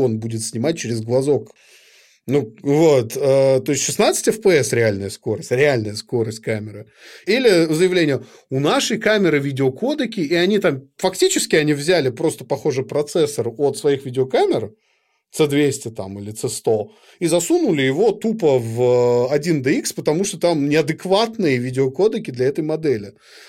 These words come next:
То есть четыре К она будет писать, раф она будет писать,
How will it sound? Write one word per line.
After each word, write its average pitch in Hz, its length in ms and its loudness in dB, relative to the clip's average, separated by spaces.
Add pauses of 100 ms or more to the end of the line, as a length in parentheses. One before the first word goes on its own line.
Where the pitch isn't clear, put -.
(140)
То 160 100 0
есть - 320 -2 (340)
четыре 226 480 -2
К 196 300 0
она 156 180 0
будет 131 420 -6
писать, 127 520 -6
раф 190 420 -2
она 143 240 0
будет 120 420 -6
писать, 123 520 -6